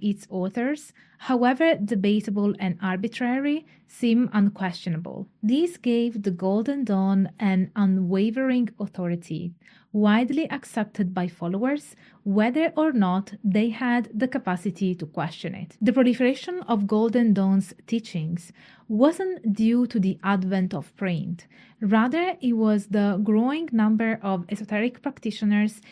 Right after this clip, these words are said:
interested in utilizing it, coupled with a book-buying audience wealthy and literate enough to support a market for unique spiritual content. The Golden Dawn ultimately became akin to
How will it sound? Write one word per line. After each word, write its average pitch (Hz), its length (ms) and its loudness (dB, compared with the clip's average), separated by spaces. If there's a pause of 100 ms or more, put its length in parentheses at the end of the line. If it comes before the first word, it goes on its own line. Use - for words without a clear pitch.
(140)
interested 254 540 0
in 208 220 6
utilizing 196 800 2
it, - 360 -10
coupled 339 320 2
with 240 180 4
a 208 60 4
book-buying 254 600 0 (100)
audience 233 580 0
wealthy 226 640 -2
and 202 260 6
literate 262 440 -2
enough 190 540 0 (300)
to 247 100 2
support 254 460 -2
a 277 60 -6
market 196 640 0
for 185 500 -2
unique 202 480 2
spiritual 180 460 -4
content. 175 760 -6
The 247 100 2
Golden 339 420 2
Dawn 214 360 4 (100)
ultimately 294 680 -2
became 190 720 2
akin 262 640 -2
to 202 380 0